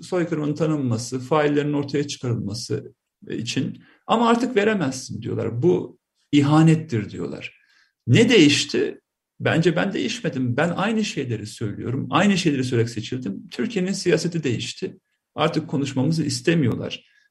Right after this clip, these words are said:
Ve, e, şu yüzden de istemiyorlar. E, Yeto, e, diyorlar ki, yani siz bu meseleleri, e, konuşuyorsunuz.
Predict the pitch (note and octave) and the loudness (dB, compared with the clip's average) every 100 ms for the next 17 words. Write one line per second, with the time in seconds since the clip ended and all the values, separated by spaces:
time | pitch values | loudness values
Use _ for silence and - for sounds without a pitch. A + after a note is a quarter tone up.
0 | _ B2 E3+ - - _ _ _ _ _ | _ 2 4 2 -2 _ _ _ _ _
1 | - A#2+ G#2 F#2 - - - A#2+ - A#3 | -6 -4 -2 0 -2 -4 -6 -6 0 2
2 | A3 F#3+ D#3 B2+ - - B2+ A#2+ A#2 A#2+ | 2 4 2 2 -2 -4 -4 -2 -4 -8
3 | - - - _ _ _ _ _ _ _ | -8 -12 -18 _ _ _ _ _ _ _
4 | - A2+ B2 B2+ D#3 D#3 - - _ _ | -2 2 4 4 2 0 -4 -18 _ _
5 | _ _ - B2+ B2 C3 G#2 B2 F#3 A#3+ | _ _ -4 -2 0 0 2 4 6 6
6 | A3 - C#3+ A2+ - - _ _ - G#2+ | 4 2 0 0 -4 -16 _ _ -12 -6
7 | B2 B2 G3+ F#3+ F#3 E3+ E3+ D3 C#3+ C#3 | -4 0 0 2 2 2 2 2 4 4
8 | A#2 - - G#2+ F#2+ - - - - _ | 2 -2 -6 -2 -2 -4 -6 -10 -12 _
9 | _ - - - - D3 D3 G3 G3+ - | _ -18 -16 -8 -2 0 0 0 -2 -2
10 | G3+ - - | -8 -10 -16